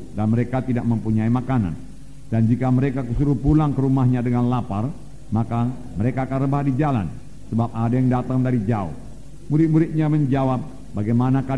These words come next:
di tempat yang sunyi ini orang dapat memberi roti sampai kenyang?" Yesus bertanya kepada mereka,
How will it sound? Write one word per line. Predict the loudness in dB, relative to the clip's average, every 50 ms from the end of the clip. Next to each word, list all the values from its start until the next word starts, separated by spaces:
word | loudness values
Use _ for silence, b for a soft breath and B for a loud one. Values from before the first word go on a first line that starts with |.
| 0
di | 0
tempat | 0 -2 -2 -2 -2 -2
yang | 0 0 0 0 0
sunyi | 0 2 2 2 2 2
ini | 4 4 4 2 2
orang | 0 -2 0 0 2 0 0 -2 -4 -10 -6 -2
dapat | -2 0 0 0 -2 -2 -2 0
memberi | 0 2 4 4 4 4 4 2 2 0 -2 -6 -12 -14 -14 -14 -14 -14 -14 -14 -14 -8 -2
roti | 0 2 2 2 0 0
sampai | -2 0 -2 -2 -2 -2 0
kenyang?" | 0 2 2 2 0 -2 -4 -8 -12 -14 -14 -14 -14 -14 -14 -14 -14 -14 -12 -4
Yesus | 0 2 2 2 2 0 0
bertanya | -2 -2 -2 -2 -2 0 2 2 2 2 2
kepada | 0 -2 -2 0 0
mereka, | 0 0 0 -2 -4 -6 -10